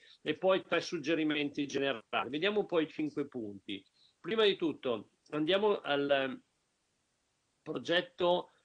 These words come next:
eh, di legge Moore Centemero al, ehm, articolo uno, finalità, ambito di applicazione e definizione. Al comma tre punto C, la definizione di corporate venture capital, sebbene coerente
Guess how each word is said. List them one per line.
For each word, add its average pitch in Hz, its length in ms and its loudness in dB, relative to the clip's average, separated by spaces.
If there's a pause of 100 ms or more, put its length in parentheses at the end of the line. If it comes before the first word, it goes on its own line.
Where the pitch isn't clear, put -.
(140)
eh, 131 800 0
di 139 140 0
legge 160 320 2
Moore 160 240 0
Centemero 175 640 -2
al, 139 260 -2
ehm, 131 460 -2
articolo 151 760 0
uno, 113 240 -6
finalità, 165 880 2
ambito 160 460 0
di 143 80 0
applicazione 143 640 -6
e 143 100 -6
definizione. 123 540 -6
Al 123 120 -8
comma 202 380 0
tre 151 280 0
punto 156 580 -4
C, 131 520 -4 (500)
la 151 120 2
definizione 185 720 0
di 147 100 0
corporate 175 540 0
venture 165 400 -4
capital, 131 580 -2
sebbene 170 720 -2
coerente 139 960 -2